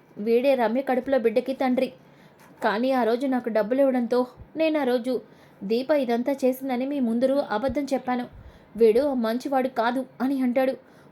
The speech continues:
ఒక్కసారిగా ఇక జ్యోత్స్న, "ఏంటి గౌతమ్, ఏంటి ఇదంతా?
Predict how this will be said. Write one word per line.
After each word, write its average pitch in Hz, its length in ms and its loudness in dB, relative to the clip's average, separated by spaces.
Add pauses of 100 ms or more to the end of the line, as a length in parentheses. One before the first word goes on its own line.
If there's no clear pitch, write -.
(120)
ఒక్కసారిగా 254 720 0
ఇక 277 180 0
జ్యోత్స్న, 247 460 2 (500)
"ఏంటి 254 200 2
గౌతమ్, 240 360 -2 (480)
ఏంటి 359 220 2
ఇదంతా? 285 380 0